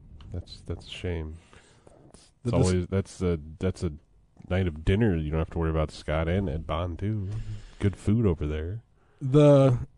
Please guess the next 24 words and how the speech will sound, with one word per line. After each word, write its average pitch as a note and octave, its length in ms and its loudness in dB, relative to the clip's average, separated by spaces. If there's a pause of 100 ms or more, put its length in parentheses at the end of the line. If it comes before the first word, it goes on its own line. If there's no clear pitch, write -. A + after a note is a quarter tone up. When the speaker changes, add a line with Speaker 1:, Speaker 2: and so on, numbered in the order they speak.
(1500)
Speaker 2:
C - 180 -2
U C#3 280 6
Kiwanis C3 360 6
Club A2 400 2 (1160)
is A#2+ 80 -10
trying A#2+ 220 4
to G#2+ 60 4
figure G#2 200 2
out G2 200 -2
a, G#2 100 -2 (400)
maybe G#2 180 0
a G2 40 0
different G#2 340 -2
time F#2 360 -2 (360)
to, - 120 -14 (720)
you G#2 80 -4
know, G2 60 -4
have F#2+ 220 -6
that D#2+ 180 -6
banquet, D#2 300 -6
maybe F#2 200 0
before F#2 440 -8
the D#2 100 -10
season. F2 560 -14